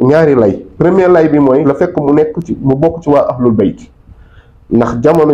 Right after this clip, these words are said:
jii nii la waa ahlul bayt lépp lu ñu solo jëlee ko ci Yonent bi alayhi salaatu wa salaam, c'est parce que dañ ko jëlee soit ci Seydina Ali wala ci Seydina, Seydina Fatima.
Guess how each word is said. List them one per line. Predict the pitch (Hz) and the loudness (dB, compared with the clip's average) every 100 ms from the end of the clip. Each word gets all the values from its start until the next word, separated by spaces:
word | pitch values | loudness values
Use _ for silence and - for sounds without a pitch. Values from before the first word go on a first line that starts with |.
| 127 | 2
jii | 127 120 | 2 2
nii | 135 | 2
la | 151 127 | 2 0
waa | 127 - | 0 -2
ahlul | 120 95 | -4 -4
bayt | 101 131 175 - - _ _ _ - _ 120 | 0 0 -2 -10 -20 _ _ _ -20 _ 0
lépp | 143 202 - | 2 2 0
lu | 147 | 0
ñu | 139 | 0
solo | 135 143 156 147 - - - - - | 0 0 2 0 -2 -10 -18 -18 -4
jëlee | - 165 | 0 0
ko | - | -2
ci | 139 | 0
Yonent | 143 151 | 0 0
bi | 143 | -2
alayhi | 127 123 | 0 -2
salaatu | 117 117 113 | 0 -2 -2
wa | - | -4
salaam, | 123 - | -4 -4
c'est | 131 | -4
parce | 156 156 143 | -4 -2 -4
que | - - - - - | -2 -4 -8 -14 -4
dañ | 117 | -2
ko | 131 | 0
jëlee | 127 120 117 | 2 2 0
soit | 135 143 - | -2 -4 -8
ci | - | -8
Seydina | 113 113 107 101 | -2 0 0 -2
Ali | 110 127 165 - _ - - | -2 -2 -4 -10 _ -20 -4
wala | 120 139 - | -2 0 -2
ci | - | -6
Seydina, | 120 113 110 151 - | -2 0 0 -2 -6
Seydina | - 117 117 117 - - | -4 -4 0 -2 -2 -8
Fatima. | - 110 - 92 | -6 -6 -4 -6